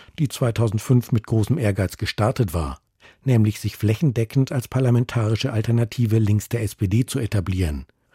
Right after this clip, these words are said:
Von Ost nach West, von Nord nach Süd und natürlich auch im Bundestag. Von diesem Anspruch ist nur noch wenig übrig. In den Landesparlamenten ist die Linke bis auf die Städte Bremen und Hamburg zu einer reinen Ostpartei geschrumpft.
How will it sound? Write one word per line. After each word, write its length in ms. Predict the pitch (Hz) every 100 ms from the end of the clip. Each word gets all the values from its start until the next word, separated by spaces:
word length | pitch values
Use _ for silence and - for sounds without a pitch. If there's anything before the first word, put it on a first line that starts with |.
| -
Von 200 | - 90
Ost 240 | - - -
nach 160 | 78
West, 360 | 110 135 - -
von 260 | - 104 92
Nord 220 | 85 -
nach 140 | 80
Süd 400 | - 127 151 -
und 200 | - 107
natürlich 440 | 101 90 101 92 -
auch 160 | 87
im 80 | 92
Bundestag. 680 | 110 117 104 - 85 71 - _ _ _ _ _ _ -
Von 240 | - 165 127
diesem 280 | 127 113
Anspruch 400 | - 117 - 120
ist 180 | - -
nur 80 | 117
noch 180 | 104 -
wenig 320 | 95 101 92
übrig. 460 | 107 92 80 - - _ _ - _
In 140 | - 98
den 140 | 90
Landesparlamenten 1000 | 82 101 123 - 139 127 123 135 156 -
ist 180 | - -
die 60 |
Linke 280 | 113 113 113
bis 200 | 104 107
auf 120 | -
die 120 | - 104
Städte 340 | - 104 101
Bremen 320 | 101 104 95
und 160 | 92 -
Hamburg 480 | 101 110 120 110 -
zu 80 |
einer 240 | 160 110 95
reinen 300 | 95 92 101
Ostpartei 560 | 98 - - - 90
geschrumpft. 600 | 87 - 90 76 - -